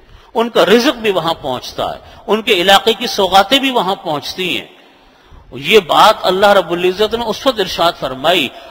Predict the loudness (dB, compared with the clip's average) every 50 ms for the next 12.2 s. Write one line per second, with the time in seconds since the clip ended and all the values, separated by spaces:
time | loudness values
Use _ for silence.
0 | -2 2 4 4 4 4 2 -4 -4 0 2 2 2 2 2 0 0 2 0 -4
1 | -4 -4 -4 -4 -4 -4 -4 -4 -4 -4 -4 -8 -6 -4 -4 -4 -4 -6 -6 -6
2 | -6 -8 -6 -6 -6 -6 -6 -4 -6 -6 -2 -2 -2 -2 -2 -2 -4 -4 -4 -4
3 | -4 -4 -4 -4 -8 -10 -10 -8 -8 -8 -10 -8 -10 -12 -10 -10 -12 -12 -12 -12
4 | -12 -12 -14 -14 -14 -16 -18 -20 _ _ _ _ _ _ _ _ _ _ _ _
5 | _ _ _ 4 4 6 6 4 -2 -4 -2 -2 0 0 -2 -2 -2 0 0 0
6 | 0 -2 -6 -6 -6 -2 -2 0 0 0 -2 -4 -10 -18 -20 -20 -20 -10 -2 -2
7 | -2 -2 -2 -10 -14 -6 -4 -4 -2 0 0 0 0 0 0 0 -2 -2 -6 -14
8 | -4 -2 -2 0 0 -2 -4 -4 -4 -4 -4 -4 -4 -2 -2 -2 -2 -4 -4 -2
9 | -2 -2 -2 -6 -12 -14 -18 -20 -20 -6 -4 -4 -4 -2 -4 -4 -4 -2 -2 -2
10 | -2 -2 -6 -8 -10 -10 -8 -10 -10 -10 -8 -10 -8 -8 -8 -10 -6 -4 -4 -4
11 | -2 -4 -6 -6 -8 -10 -16 -20 -16 _ -6 -6 -6 -6 -6 -10 -12 -12 -10 -10
12 | -10 -10 -10